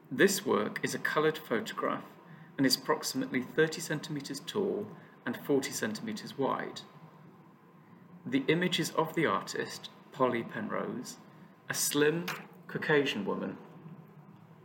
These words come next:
She is naked and lying on her side on the grass. Her right arm is covering her head, exposing her right breast. Her left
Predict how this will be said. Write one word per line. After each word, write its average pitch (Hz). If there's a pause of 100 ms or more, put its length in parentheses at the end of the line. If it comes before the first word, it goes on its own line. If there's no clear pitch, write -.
(360)
She -
is 131
naked 156 (500)
and 135
lying 143
on 143
her 139
side 110
on 113
the 113
grass. - (680)
Her 131
right 156
arm 107
is 131
covering 127
her 127
head, 107 (460)
exposing 123
her 123
right 113
breast. - (1300)
Her 123
left 165